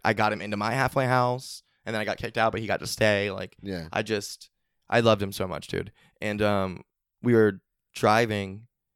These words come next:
Speaker 1: through. The, I'm not with him. This is a couple years ago. I'm going to the Keys for my ex's brother to get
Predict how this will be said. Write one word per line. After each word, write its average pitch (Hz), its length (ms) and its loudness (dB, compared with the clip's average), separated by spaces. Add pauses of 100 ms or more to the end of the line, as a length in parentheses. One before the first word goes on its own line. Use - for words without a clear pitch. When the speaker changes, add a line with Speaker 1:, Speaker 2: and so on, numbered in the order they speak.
(240)
Speaker 1:
through. 107 300 2
The, 95 160 0
I'm 113 80 0
not 117 140 2
with 98 120 0
him. 98 220 -10
This - 180 -6
is 95 260 -4
a - 60 -12
couple 98 220 -4
years 90 180 -8
ago. - 140 -8 (520)
I'm 110 140 -4
going 123 220 0
to 117 100 -6
the 104 80 -4
Keys 110 480 -4
for 101 220 -8
my 95 320 -6
ex's 101 460 -4
brother 98 380 -2
to 87 380 -4
get 104 280 -8